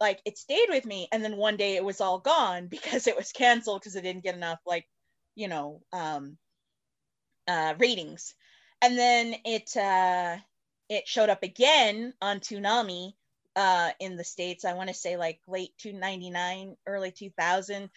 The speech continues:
and then, uh, Mix before it became Tokyo Pop, uh, released the first version of the translated manga, and it was like Sailor Moon was just, like, pretty much a part of my life the same way that other sort of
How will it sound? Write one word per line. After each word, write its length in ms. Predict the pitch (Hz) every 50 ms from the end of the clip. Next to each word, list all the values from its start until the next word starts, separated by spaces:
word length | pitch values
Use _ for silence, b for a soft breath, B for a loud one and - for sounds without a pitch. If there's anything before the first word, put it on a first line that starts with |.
| B B B B B
and 140 | B 196 196
then, 260 | 196 190 190 185 185 - -
uh, 240 | 196 180 175 175 180
Mix 440 | 196 233 285 285 - - - - -
before 320 | - 240 - - 220 214
it 80 | 196 180
became 300 | 180 - - 170 160 160
Tokyo 500 | - - 311 370 - - 269 240 226 220
Pop, 400 | - - 220 190 185 185 - - _ _ _ _ _ _ _ _ _ _ -
uh, 680 | 196 190 185 180 180 175 170 165 160 156 151 147 147 - _ _ _ _ _ - - 233
released 540 | 220 233 202 214 226 214 214 - - -
the 80 | - 196
first 360 | - - 254 262 285 277 - -
version 380 | 214 208 196 202 185 175 185
of 120 | 185 180 165
the 60 | 170
translated 540 | - - 220 226 220 - 196 180 180 170 170
manga, 500 | 180 196 214 220 202 180 160 151 156 - B B B B B B
and 120 | 202 214
it 40 | 208
was 160 | 208 202 -
like 280 | - 202 196 185 185 - _ _ _ -
Sailor 400 | - - 240 233 226 214 208 208
Moon 320 | 208 208 208 202 196 190
was 160 | 185 180 -
just, 200 | - 196 190 -
like, 220 | 196 180 175 165 _ _ - _ _ -
pretty 180 | 269 226 208
much 380 | 202 196 185 - - - - - _ _ _ _ _ -
a 60 | 196
part 220 | - 254 220 208
of 80 | 202 190
my 140 | 190 185 185
life 280 | 185 180 180 180 - -
the 60 | 185
same 300 | - - 196 190 190 185
way 160 | 175 175 175
that 160 | 165 170 - -
other 260 | 190 208 190 202 185
sort 260 | 180 - 196 185 175
of 160 | 175 175 170